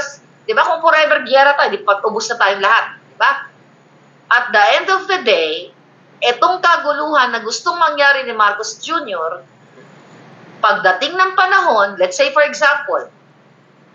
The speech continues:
katulad yan sa Ukraine and Russia, di ba? Ang daming nananawagan ng ceasefire.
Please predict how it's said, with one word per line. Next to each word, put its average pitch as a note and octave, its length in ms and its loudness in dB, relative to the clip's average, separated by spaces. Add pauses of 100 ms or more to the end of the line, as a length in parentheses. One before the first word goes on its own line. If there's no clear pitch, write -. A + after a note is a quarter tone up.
katulad A#3+ 400 2
yan B3 160 0
sa A3+ 400 2
Ukraine A3+ 400 -4
and A3 80 -6
Russia, A#3 320 0
di F3 80 -10
ba? D#4 240 0 (240)
Ang B3 80 0
daming D#4 320 0
nananawagan A3+ 640 2
ng G3 80 -8
ceasefire. E3+ 800 -2